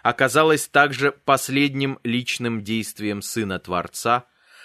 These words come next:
на долгом пути к тому, чтобы заслужить путём собственного опыта владычество над своей вселенной. Какое искажение бесконечной сущности Бога!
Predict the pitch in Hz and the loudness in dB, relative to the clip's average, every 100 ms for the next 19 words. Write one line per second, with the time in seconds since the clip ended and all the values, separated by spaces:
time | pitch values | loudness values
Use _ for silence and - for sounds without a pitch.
0 | _ 127 131 120 151 147 143 131 131 120 | _ 0 2 4 4 4 0 0 -2 -4
1 | - 123 - 110 98 113 127 - - - | -4 -6 0 0 2 -2 -4 -10 -20 -12
2 | - 151 139 139 135 147 - 143 127 131 | -2 0 2 2 0 -2 -2 0 0 0
3 | 143 - - 127 147 143 127 - 135 - | -2 -4 -6 -4 0 0 0 0 -2 -2
4 | - 117 113 104 101 - 127 131 123 120 | -6 -4 0 0 0 2 0 2 0 0
5 | 117 _ _ _ _ 98 131 139 113 123 | -2 _ _ _ _ -2 4 4 4 -2
6 | - 123 - 110 113 117 117 110 - 101 | -2 -4 -4 -2 -2 -2 -4 -4 -4 -2
7 | 92 90 90 - 98 92 87 78 73 69 | -2 -4 -6 -6 -4 -2 -4 -6 -14 -16
8 | _ _ _ _ _ _ _ _ - _ | _ _ _ _ _ _ _ _ -20 _
9 | 95 - 139 139 - 127 - 123 110 87 | -8 2 4 4 0 -6 -2 -2 -2 0
10 | 131 151 151 135 113 107 - - 110 107 | 2 2 0 -2 -2 -4 -8 -4 -4 0
11 | 117 120 - 113 107 - 110 101 - 101 | 0 0 -4 -4 -6 -6 -8 -8 -8 -10
12 | - - 90 73 104 95 80 69 | -10 -10 -10 0 0 0 -4 -10